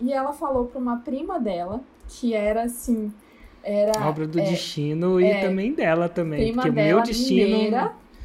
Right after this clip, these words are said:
Speaker 2: eu
Speaker 1: a
Speaker 2: fal-, eu falei com o médico, falei com o médico, fui, fui médico. "E aí? Seguinte, vamos fazer essa vasectomia, vai parar a mesma parada, né?" Ele falou assim: "Érico, se você respeitar o protocolo", porque você tem que fazer a vasectomia, depois tem que esperar um tempo, né?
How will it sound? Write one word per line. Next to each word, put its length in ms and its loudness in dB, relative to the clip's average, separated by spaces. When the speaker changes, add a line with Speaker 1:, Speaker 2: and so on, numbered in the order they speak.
Speaker 2:
eu 80 2
Speaker 1:
a 40 6
Speaker 2:
fal-, 220 4
eu 80 -4
falei 280 2
com 100 -2
o 40 2
médico, 420 -2
falei 180 -6
com 120 -8
o 20 -6
médico, 260 -8
fui, 220 -6
fui 200 -14
médico. 300 -10
"E 60 -8
aí? 260 -6
Seguinte, 420 -14
vamos 160 -14
fazer 140 -10
essa 140 -12
vasectomia, 420 -10
vai 120 -10
parar 300 -4
a 40 -4
mesma 300 -8
parada, 440 -10
né?" 180 -8
Ele 80 -12
falou 180 -16
assim: 120 -12
"Érico, 360 -12
se 360 -14
você 560 -10
respeitar 720 -10
o 100 -12
protocolo", 640 -12
porque 200 -10
você 120 -8
tem 140 -2
que 60 -4
fazer 180 0
a 40 0
vasectomia, 840 -8
depois 200 -18
tem 120 -12
que 60 -18
esperar 220 -6
um 80 -8
tempo, 380 -8
né? 200 -10